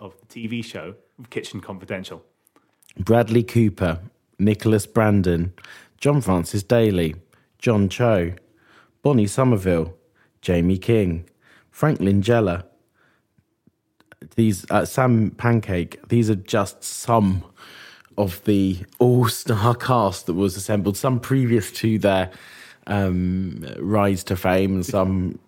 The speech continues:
Speaker 1: Was the name
Speaker 2: from
Speaker 1: Sam Pa-, Pancake? Was that a real name?
Speaker 2: <laughs> Yeah.
Speaker 1: <laughs> I thought
Speaker 2: You
Speaker 1: you
Speaker 2: know
Speaker 1: made
Speaker 2: who, he's, he's the waiter.
Speaker 1: Oh, I thought you slipped in a fake one.
Speaker 2: <laughs> No, I genuinely didn't.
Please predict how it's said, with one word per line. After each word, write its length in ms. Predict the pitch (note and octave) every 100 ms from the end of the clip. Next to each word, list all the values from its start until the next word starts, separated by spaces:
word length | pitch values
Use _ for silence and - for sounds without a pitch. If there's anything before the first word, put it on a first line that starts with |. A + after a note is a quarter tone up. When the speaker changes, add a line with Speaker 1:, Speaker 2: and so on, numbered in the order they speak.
| -
Speaker 1:
Was 160 | F#3
the 80 | A#3+
name 120 | B3
Speaker 2:
from 80 | G#3+
Speaker 1:
Sam 420 | - F#3+ D#3+ D3
Pa-, 220 | B2+ D3 C#3+ - -
Pancake? 500 | - C3+ B2 A2+ F#2
Was 120 | G2
that 120 | D3+
a 60 | D#3+
real 240 | C3 C3+
name? 220 | C3+ C3 -
Speaker 2:
<laughs> 100 | C3
Yeah. 400 | - - - D#3 -
Speaker 1:
<laughs> 40 | - - - -
I 100 | E3
thought 480 | - - - F3
Speaker 2:
You 80 | E3+
Speaker 1:
you 40 | E3
Speaker 2:
know 240 | F#3+ G3+
Speaker 1:
made 100 | F#3
Speaker 2:
who, 120 | D3
he's, 360 | A#2+ D3+ D3 -
he's 220 | C#3 D3+
the 80 | C3+
waiter. 520 | C3 D3+ - - A#2 A2+
Speaker 1:
Oh, 160 | - C#3
I 60 | C#3+
thought 180 | F3+ E3
you 60 |
slipped 380 | - - D3 -
in 100 | D3
a 40 |
fake 300 | B2+ D3 D#3+
one. 100 | -
Speaker 2:
<laughs> 1080 | D#3+ - - - - - - - G#3+ - -
No, 120 | E3+ -
I 140 | F#3+
genuinely 460 | - G#3 F#3 F3 D#3+
didn't. 880 | C#3+ F3+ F#3 - C#3+ D#3+ A#3+ D3+